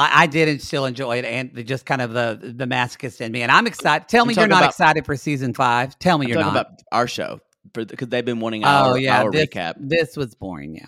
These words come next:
Speaker 1: no, it's fine. It was fine. It wasn't the, it wasn't, but the, uh, I, I don't know. I had fun talking about it with
Speaker 2: It
Speaker 1: you.
Speaker 2: was, I liked talking about this.
Speaker 1: Yeah. Um, but tell me, I know you're angry, but tell me you're not.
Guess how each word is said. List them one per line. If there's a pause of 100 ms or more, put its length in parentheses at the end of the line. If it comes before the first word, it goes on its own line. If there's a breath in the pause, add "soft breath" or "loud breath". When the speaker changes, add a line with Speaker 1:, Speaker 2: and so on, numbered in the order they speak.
(100)
Speaker 1:
no,
it's
fine.
It
was
fine.
It
wasn't
the,
it
wasn't,
but
the,
uh, (180)
I, (160)
I
don't
know.
I
had
fun
talking
about
it
with
Speaker 2:
It
Speaker 1:
you.
Speaker 2:
was,
I
liked
talking
about
this.
Speaker 1:
Yeah. (400 soft breath)
Um, (140)
but
tell
me,
I
know
you're
angry,
but
tell
me
you're
not.